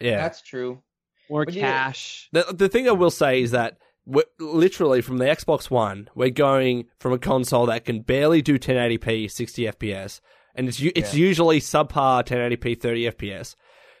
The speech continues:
Speaker 1: to a console that seemingly can do full four K, native four K, and at the very least thirty F P S, and I don't know if they're gonna sixty. I have no idea.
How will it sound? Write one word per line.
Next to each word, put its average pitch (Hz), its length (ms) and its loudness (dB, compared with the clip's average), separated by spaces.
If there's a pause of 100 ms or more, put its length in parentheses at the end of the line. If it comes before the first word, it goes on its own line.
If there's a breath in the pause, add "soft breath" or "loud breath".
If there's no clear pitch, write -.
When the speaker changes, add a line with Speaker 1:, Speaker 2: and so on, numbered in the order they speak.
(120 soft breath)
Speaker 1:
to 160 240 4
a 139 80 0
console 143 480 2
that 123 280 -2
seemingly 135 720 0 (320 soft breath)
can 143 200 2
do 127 420 6 (420 soft breath)
full - 360 0
four 165 220 2
K, 127 420 0
native 160 280 4
four 131 220 0
K, 113 400 -2
and 127 160 0
at 127 80 0
the 123 80 -4
very 139 300 2
least 127 400 2
thirty 113 260 0
F 104 140 -6
P 110 120 -6
S, 117 200 -6
and 120 120 -10
I 110 60 -4
don't 127 220 0
know 123 100 -2
if 117 80 -4
they're 117 100 -4
gonna 113 240 -6
sixty. 123 400 -8
I 113 100 -2
have 110 80 -4
no 151 180 -6
idea. 101 320 -10